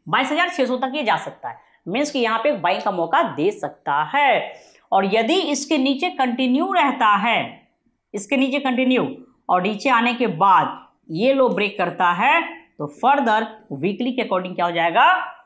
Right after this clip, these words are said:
बेयरिश मोड में चला जाएगा ये, ठीक है। हाँ, एक चीज का ध्यान रखिएगा, बहुत ज्यादा यदि गैप अप होता है near this या फिर इसके आसपास में ऊपर होगा,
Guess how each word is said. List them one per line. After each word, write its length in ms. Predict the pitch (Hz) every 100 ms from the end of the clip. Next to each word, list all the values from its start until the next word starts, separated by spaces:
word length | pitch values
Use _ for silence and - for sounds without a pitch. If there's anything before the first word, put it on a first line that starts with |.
| 147
बेयरिश 440 | 127 156 202 - 135
मोड 200 | 135 139
में 120 | 196
चला 220 | 131 110
जाएगा 280 | 110 - 160
ये, 180 | - _ _ _
ठीक 120 | 285 285
है। 100 | 240 - - - -
हाँ, 260 | 247 233 -
एक 120 | 233 240
चीज 180 | 339
का 60 | 339
ध्यान 240 | 285 285
रखिएगा, 340 | 277 285 277 339 339 - _ 143
बहुत 320 | 160 247 294
ज्यादा 160 | 311
यदि 180 | 320 330 226
गैप 300 | 185 180 294
अप 100 | 294
होता 200 | 320 339 320
है 180 | 320 339 339 -
near 300 | 170 202 277 285
this 220 | 339 415 - - _ _ _ _ _ _ 170
या 140 | 220
फिर 200 | 226 339
इसके 300 | - 262 -
आसपास 380 | 269 - 170 -
में 100 | - - - _
ऊपर 260 | 196 196 294
होगा, 320 | 302 294 320